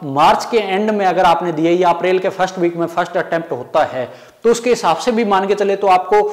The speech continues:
five month बीच के अंदर जो time period मिलेगा advance के लिए वो बहुत अच्छा score के लिए मिल जाएगा, अच्छी practice मार सकते हो एक एक चीज।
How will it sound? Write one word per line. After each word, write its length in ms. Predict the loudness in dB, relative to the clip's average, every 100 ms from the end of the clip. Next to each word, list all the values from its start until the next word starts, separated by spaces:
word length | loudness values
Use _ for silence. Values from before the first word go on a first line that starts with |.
| -8 -18 -12
five 340 | 0 2 4 0
month 260 | -2 -4 -16 -20 _ _
बीच 300 | 0 0 0
के 120 | -2
अंदर 200 | 0 0
जो 160 | 2 2 2
time 240 | 0 0 0
period 280 | 0 0
मिलेगा 380 | 0 0 2 2
advance 340 | 2 2 0 -2
के 100 | -2
लिए 140 | -2
वो 140 | -2 -2
बहुत 360 | -2 -2 -4 -6
अच्छा 280 | -2 0 0
score 380 | 0 0 0 0
के 80 |
लिए 100 | 0
मिल 160 | 0 0
जाएगा, 240 | 0 0 -2
अच्छी 220 | -2 -10
practice 460 | -4 -4 -2 -6 -2
मार 160 | -2
सकते 240 | -2 -4 -4
हो 40 |
एक 120 | -2
एक 160 | -4 -4
चीज। 180 | -8